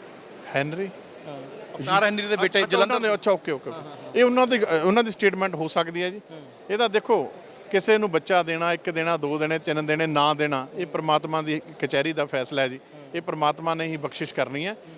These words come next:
Speaker 1: ਇਹ ਪ੍ਰਮਾਤਮਾ ਦੇ ਹੱਥ ਵੱਸ ਹੈ, ਇਹਦੇ ਵਿੱਚ ਮੇਰੀ, ਮੈਂ ਕੁਛ ਨਹੀਂ ਕਹੂੰ।
Speaker 2: ਸਰਕਾਰਾਂ ਦੀਆਂ ਪਾਲਿਸੀਆਂ ਸਭ ਇਸ 'ਤੇ ਨਿਰਭਰ ਹੁੰਦੀਆਂ, ਵਿਕਾਸ ਇਸ 'ਤੇ ਨਿਰਭਰ ਹੁੰਦਾ ਸਟੇਟ ਦਾ। ਸਾਡੇ ਵਧੀ ਜਾ ਰਹੀ ਹੈ, ਆਬਾਦੀ ਵਧੀ ਜਾ ਰਹੀ ਹੈ, ਚਾਰ ਕਰੋੜ ਤੋਂ ਉੱਪਰ ਹੋ ਜਾਣੀ ਪੰਜਾਬ ਦੀ
Speaker 1: ਇਹ ਤਾਂ
Speaker 2: ਕਹਿੰਦੇ।
Speaker 1: ਵੱਡਾ ਵਿਸ਼ਾ ਹੈ ਜੀ, ਇਹ ਪੂਰੇ, ਪੂਰੀ ਦੁਨੀਆ ਦਾ ਵਿਸ਼ਾ ਹੈ, ਇਕੱਲਾ ਪੰਜਾਬ ਦਾ
Speaker 2: ਉਹ
Speaker 1: ਵਿਸ਼ਾ
Speaker 2: ਲਿਆਉਣ
Speaker 1: ਨਹੀਂ।
Speaker 2: ਦੀ ਮੰਗ ਕਰ ਰਹੇ ਨੇ।
Speaker 1: ਨਹੀਂ,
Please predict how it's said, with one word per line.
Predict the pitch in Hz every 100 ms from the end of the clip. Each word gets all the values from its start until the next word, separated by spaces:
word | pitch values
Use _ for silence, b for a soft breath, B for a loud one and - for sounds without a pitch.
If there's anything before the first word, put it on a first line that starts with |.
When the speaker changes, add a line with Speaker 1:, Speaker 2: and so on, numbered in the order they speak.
| -
Speaker 1:
ਇਹ | 185
ਪ੍ਰਮਾਤਮਾ | 175 165 165 170 170
ਦੇ | 156
ਹੱਥ | 147 -
ਵੱਸ | 156 139
ਹੈ, | 190
ਇਹਦੇ | 175 185
ਵਿੱਚ | 180 170
ਮੇਰੀ, | 156 160 147 B -
ਮੈਂ | 139 151 160
ਕੁਛ | 151
ਨਹੀਂ | 147 156
ਕਹੂੰ। | 180
Speaker 2:
ਸਰਕਾਰਾਂ | 185 185
ਦੀਆਂ | 196 196
ਪਾਲਿਸੀਆਂ | 190 180 170 196
ਸਭ | 196 185
ਇਸ | 175
'ਤੇ | 196
ਨਿਰਭਰ | 180 170 190 180
ਹੁੰਦੀਆਂ, | 151 170
ਵਿਕਾਸ | 185 - 165 170
ਇਸ | 175
'ਤੇ | -
ਨਿਰਭਰ | 180 160 160 180
ਹੁੰਦਾ | 165 143 156
ਸਟੇਟ | - 160 151
ਦਾ। | 151
ਸਾਡੇ | 156 151 156
ਵਧੀ | 139 156 202
ਜਾ | 175 160
ਰਹੀ | 151
ਹੈ, | 151
ਆਬਾਦੀ | 147 139 156
ਵਧੀ | 156 175
ਜਾ | 170 151
ਰਹੀ | 147
ਹੈ, | 151
ਚਾਰ | 147 147
ਕਰੋੜ | 147 156 147
ਤੋਂ | 160
ਉੱਪਰ | 135 151
ਹੋ | 143
ਜਾਣੀ | 147 151
ਪੰਜਾਬ | 156 147
ਦੀ | 277
Speaker 1:
ਇਹ |
ਤਾਂ | 247
Speaker 2:
ਕਹਿੰਦੇ। | 247 240
Speaker 1:
ਵੱਡਾ | 208 208 202
ਵਿਸ਼ਾ | 180 175
ਹੈ | 131
ਜੀ, | 117
ਇਹ | 180
ਪੂਰੇ, | 202 214 208 202
ਪੂਰੀ | - 196 202
ਦੁਨੀਆ | 139 151 180
ਦਾ | 190
ਵਿਸ਼ਾ | 165 139 139
ਹੈ, | 135
ਇਕੱਲਾ | 160 160
ਪੰਜਾਬ | 165 156 135 131
ਦਾ |
Speaker 2:
ਉਹ | 143
Speaker 1:
ਵਿਸ਼ਾ | 143 151
Speaker 2:
ਲਿਆਉਣ | 233
Speaker 1:
ਨਹੀਂ। | 202
Speaker 2:
ਦੀ |
ਮੰਗ | 196 180
ਕਰ | 175
ਰਹੇ | 151
ਨੇ। |
Speaker 1:
ਨਹੀਂ, | 233